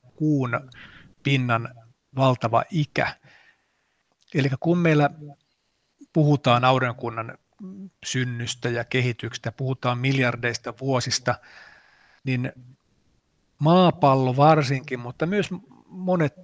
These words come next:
muut taivaankappaleet on tänä vuosimiljardien aikana kehittyneet ja muuttaneet muotoansa ja niiden niinku pinta on tä-, jotenkin uudistunut ja meillä niinku vanha,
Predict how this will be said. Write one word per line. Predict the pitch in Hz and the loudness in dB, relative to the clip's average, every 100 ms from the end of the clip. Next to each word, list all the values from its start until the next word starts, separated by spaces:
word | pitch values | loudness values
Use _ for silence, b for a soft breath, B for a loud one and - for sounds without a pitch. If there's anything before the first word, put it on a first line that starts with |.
| 151 - _ | -20 -20 _
muut | 156 143 - | -6 -6 0
taivaankappaleet | 147 147 127 120 120 120 - 120 117 | 2 2 0 -2 -4 -4 -2 -2 -2
on | 135 127 | -8 -4
tänä | 131 127 131 | -4 -4 -4
vuosimiljardien | 147 151 143 127 123 123 | -4 -4 -4 -6 -6 -6
aikana | 135 139 131 123 120 | -4 -2 -2 -4 -2
kehittyneet | - 139 147 - 123 120 127 | 0 0 -2 -4 -8 -6 -8
ja | |
muuttaneet | 135 147 127 - 120 113 - | -8 -8 -8 -4 -2 -2 -6
muotoansa | 139 127 117 117 113 - 123 | -4 -4 -4 -4 -4 -6 -8
ja | 123 | -6
niiden | 123 123 127 | -8 -8 -8
niinku | 123 - - | -10 -10 -6
pinta | 175 170 143 - 120 | 0 0 0 0 0
on | 120 - | -2 -10
tä-, | 131 | -12
jotenkin | 165 139 131 120 143 | -12 -12 -10 -10 -8
uudistunut | 147 131 120 - 127 120 120 | -4 -4 -6 -10 -10 -10 -6
ja | 120 - B B B B B B _ - - | -6 -6 B B B B B B _ -18 -12
meillä | 160 135 123 | -6 -4 -2
niinku | 127 131 123 131 202 - _ - _ _ _ _ _ _ _ _ _ _ _ _ - 285 - | -4 -4 -6 -8 -16 -20 _ -20 _ _ _ _ _ _ _ _ _ _ _ _ -20 -10 2
vanha, | 151 156 127 | 4 4 2